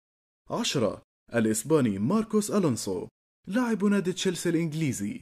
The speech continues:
تسبب عام ألفين وإحدى عشر بمصرع فتاة تبلغ من العمر تسعة عشر عاما في العاصمة الإسبانية مدريد، حيث كان يقود سيارته مخمورا وبسرعة مائة وثلاثة وعشرين كيلومترا في الساعة.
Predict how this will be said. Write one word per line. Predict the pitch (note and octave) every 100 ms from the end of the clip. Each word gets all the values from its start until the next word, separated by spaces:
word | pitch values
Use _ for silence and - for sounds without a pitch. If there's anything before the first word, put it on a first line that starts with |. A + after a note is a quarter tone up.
| -
تسبب | C#3 D3+ A#2+ G#2
عام | F#2+ G2+ G#2+
ألفين | G2 G#2 - A2+ G#2
وإحدى | F#2 - G3+ F3
عشر | F#3+ G3 - F#3 F#3 F#3+ -
بمصرع | C4 A#3+ A#3+ C#3+ G#2
فتاة | G#2 G#2+ C3+ B2
تبلغ | G#2 A#2+ A2 G2+ G2+
من | G#2
العمر | G2+ A2+ C#3+ A#2
تسعة | - - C#3 G2+ G2
عشر | A#2+ G3+ A3
عاما | G#3+ A3+ E3+ G2+
في | -
العاصمة | G2 A2 - C3+ -
الإسبانية | A2+ A#2+ - F#3 G3 G3
مدريد، | F#3+ F#3+ E3 G#2+ F#2+ - G2+ F#2+ -
حيث | A2 -
كان | A2+ C3+
يقود | G#2 F#2 - A#2+
سيارته | G#2+ A2 A2+ B2+ C3+ A2+ G#2
مخمورا | A#2 - E3 E3+ E3 C#3
وبسرعة | E3 G3+ - G3 A#2 G#2+
مائة | A2 B2+ G#2+
وثلاثة | G#2 G#2 A#2 B2 A#2+ A2+ G2+
وعشرين | G2+ G#2 - D3+ C3+
كيلومترا | G#2 - G#3 G3+ F#3+ E3+ E3+ E3
في | -
الساعة. | G3+ - A2 F#2 F#2+ F#2+ -